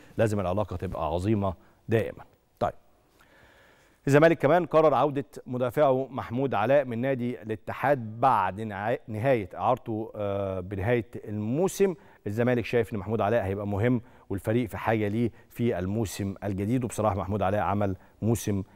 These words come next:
جيد جدا مع الاتحاد منذ انتقاله للفريق السكندري في وضع كان صعب ليه مع الزمالك. خد بالك انه محمود علاء خارج من نادي الزمالك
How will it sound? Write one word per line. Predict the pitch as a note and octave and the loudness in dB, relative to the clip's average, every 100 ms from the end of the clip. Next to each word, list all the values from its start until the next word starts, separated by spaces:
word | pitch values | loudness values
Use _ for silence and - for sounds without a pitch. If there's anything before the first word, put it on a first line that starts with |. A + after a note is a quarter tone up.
| - G#2 | -6 2
جيد | A#2 A2 G#2+ | 4 2 2
جدا | B2 G2+ G2+ | 0 0 -2
مع | G2+ G#2 F#2 | 0 0 -2
الاتحاد | F2+ - - G#2 G2+ | -4 -8 -4 -2 0
منذ | G#2+ G2+ | -4 -4
انتقاله | F#2 - A2+ G#2 F#2+ | -8 -4 -2 0 0
للفريق | G2+ F2 E2+ F#2 G#2+ - | -4 -4 -6 -2 -2 -4
السكندري | - G2 F#2 G#2+ A2+ | -8 -4 -2 0 2
في | A2+ | 2
وضع | A#2 G#2 | 2 0
كان | G2+ | -2
صعب | F#2+ A2 G#2 F#2+ | -2 0 0 0
ليه | G#2+ G#2+ - - A2 | -2 -2 -6 -12 -2
مع | A2 A2 G#2 - _ _ - _ _ _ A2 | 0 0 -2 -6 _ _ -20 _ _ _ 2
الزمالك. | A#2+ B2 G2+ - - _ - G#2+ A2+ A2+ F2 | 2 2 -2 -8 -20 _ -8 0 2 2 0
خد | - G#2 | -4 0
بالك | A#2+ G#2+ F2 - _ _ _ _ _ _ _ _ _ _ C3+ | 2 2 -2 -12 _ _ _ _ _ _ _ _ _ _ 0
انه | C3+ C3 G#2+ - - _ _ _ _ _ _ _ _ A2+ | 4 4 2 -4 -20 _ _ _ _ _ _ _ _ -6
محمود | A2 G#2 B2+ | -4 0 2
علاء | G2+ A2 G#2+ - - _ _ _ _ _ _ _ _ _ _ _ - | 4 4 0 -4 -20 _ _ _ _ _ _ _ _ _ _ _ -4
خارج | B2 C3 C3 | 2 4 4
من | A#2+ | 2
نادي | A#2+ C3 A#2 | 2 2 0
الزمالك | G#2+ A2+ C3 D#3 D#3 - | -2 0 2 2 0 -6